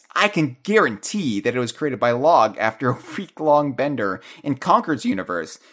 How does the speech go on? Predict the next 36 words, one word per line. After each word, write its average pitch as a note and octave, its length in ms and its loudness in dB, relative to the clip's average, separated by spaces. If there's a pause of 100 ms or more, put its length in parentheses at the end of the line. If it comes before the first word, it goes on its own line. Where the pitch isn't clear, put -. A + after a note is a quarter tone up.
(160)
It's C3+ 160 -2
just F3 220 -4
that D#3+ 200 4
when D#3 180 0
he D3+ 100 -2
came D#3+ 340 -6
to D#3 80 -2
his C3+ 140 -4
senses D3+ 360 -6
and - 60 -12
considered C3 420 -6
deleting B2 480 -4
it, G#2 220 -4 (180)
he D3+ 140 -2
saw, D#3 440 4
<laughs> - 40 -20
he, - 240 2 (720)
he D4 240 -2
saw F#3+ 160 0
the D3+ 300 0 (220)
naive D#3+ 420 2
innocence D#3 680 0 (200)
one D3+ 360 2
can D3 220 -2
only D#3 320 0
glimpse C3+ 440 -2
from C#3 200 -4
a B2 100 2
man D3+ 300 0
in D3 100 0
his C3+ 140 -4
underpants C#3+ 580 -4
with B2 140 -6
a A#2 40 -2
bowler C#3+ 400 0
hat G2+ 360 -2